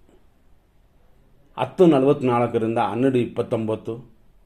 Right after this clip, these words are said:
ಮಧ್ಯಾಹ್ನ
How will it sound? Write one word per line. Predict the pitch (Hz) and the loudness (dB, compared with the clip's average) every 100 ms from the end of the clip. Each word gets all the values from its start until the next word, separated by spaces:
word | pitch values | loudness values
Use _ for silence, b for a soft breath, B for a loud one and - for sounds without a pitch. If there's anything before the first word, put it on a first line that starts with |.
| _ _ _ _ _ - _ _ _ - _ _ _ _ _ - - _ _ _ _ _ _ - _ _ _ _ 127 | _ _ _ _ _ -20 _ _ _ -20 _ _ _ _ _ -20 -20 _ _ _ _ _ _ -20 _ _ _ _ -6
ಮಧ್ಯಾಹ್ನ | 135 160 156 | 0 2 4